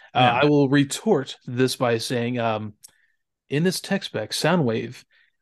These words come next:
Speaker 1: um, can, uh, can actually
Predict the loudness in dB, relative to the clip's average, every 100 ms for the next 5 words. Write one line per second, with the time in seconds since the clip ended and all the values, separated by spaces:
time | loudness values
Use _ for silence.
0 | 0 0 0 -4 -2 0 2 2 2 0
1 | -4 _ _ _ 0 0 0 0 -4 -2
2 | 0 0 0 -8